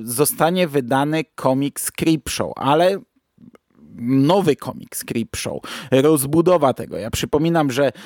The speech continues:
oryginalny komiks Creepshow pojawił się w tysiąc dziewięćset osiemdziesiątym trzecim roku ze scenariuszem Stephena Kinga, z rysunkami Berniego i Michelle Wrightson. Natomiast nowy komiks, y, to będzie coś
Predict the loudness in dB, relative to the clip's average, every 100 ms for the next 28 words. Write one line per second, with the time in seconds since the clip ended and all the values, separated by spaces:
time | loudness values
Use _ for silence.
0 | -6 -2 -2 0 0 2 2 0 0 -2
1 | -2 -4 -4 -4 -2 0 0 2 2 2
2 | 0 0 -2 -2 -2 0 2 2 2 2
3 | 0 -2 -2 -4 -2 -2 0 -2 0 -2
4 | 0 0 0 0 -2 0 -2 0 0 0
5 | 0 -2 -4 -4 -2 0 0 -2 -4 -2
6 | 2 2 0 -8 -20 -20 -6 -4 0 0
7 | 2 4 2 2 0 0 0 2 0 0
8 | 0 0 0 2 2 2 -2 -2 0 2
9 | 2 0 -4 -2 0 0 -4 -10 -20 -20
10 | -4 -2 0 2 2 0 2 0 0 -2
11 | 0 0 0 -2 -4 -4 -2 -2 -2 -2
12 | 0 0 0 -2 0 0 -2 -8